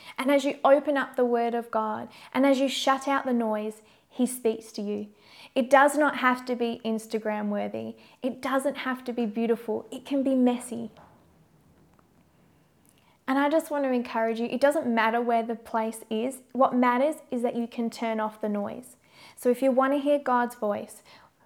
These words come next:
we have to learn to listen and we have to prioritize him. And lastly,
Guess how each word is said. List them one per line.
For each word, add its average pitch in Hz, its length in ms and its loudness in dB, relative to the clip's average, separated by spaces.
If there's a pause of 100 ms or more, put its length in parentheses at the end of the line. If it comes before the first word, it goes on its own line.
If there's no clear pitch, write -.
(120)
we 254 100 0
have 254 220 -2
to 254 100 2
learn 247 340 2
to 294 140 -4
listen 240 480 -2 (340)
and 233 140 -2
we 233 100 0
have 220 360 -6
to 240 80 -2
prioritize 214 880 -2
him. 208 360 -10 (1800)
And 254 200 4
lastly, 269 600 -2